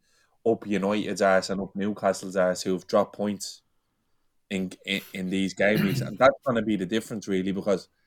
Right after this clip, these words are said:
I, I really do think, I, do, I don't think this league is that good. I really don't. I, I, I don't,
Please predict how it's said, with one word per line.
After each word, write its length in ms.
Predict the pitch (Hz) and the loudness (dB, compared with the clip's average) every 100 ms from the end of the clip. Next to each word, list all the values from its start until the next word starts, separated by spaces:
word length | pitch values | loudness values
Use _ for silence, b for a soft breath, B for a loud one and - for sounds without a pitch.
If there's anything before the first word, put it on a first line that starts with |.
| _ _ _ _ _ _ _ _ _ _ - | _ _ _ _ _ _ _ _ _ _ 0
I, 160 | 113 110 | 2 4
I 120 | 113 | 4
really 420 | 104 107 127 127 107 | 2 4 4 4 4
do 220 | 117 110 | 2 0
think, 260 | - 107 101 | -2 -4 0
I, 100 | 104 | 0
do, 100 | 92 - | 0 0
I 60 | |
don't 340 | 107 120 139 127 | 2 4 2 0
think 220 | 127 117 | -4 -2
this 200 | 113 107 | -4 -2
league 280 | 107 113 101 | 2 2 0
is 80 | 98 | 2
that 200 | 101 92 | 0 2
good. 240 | 104 104 - _ _ - | 0 0 -2 _ _ -4
I 60 | |
really 320 | 95 101 110 98 | 0 2 2 2
don't. 340 | 104 104 - - | 0 0 -6 -8
I, 60 | 98 | -4
I, 280 | 92 - 95 - - | -4 -6 -8 -6 -6
I 40 | 95 | -2
don't, 280 | 87 117 | 2 2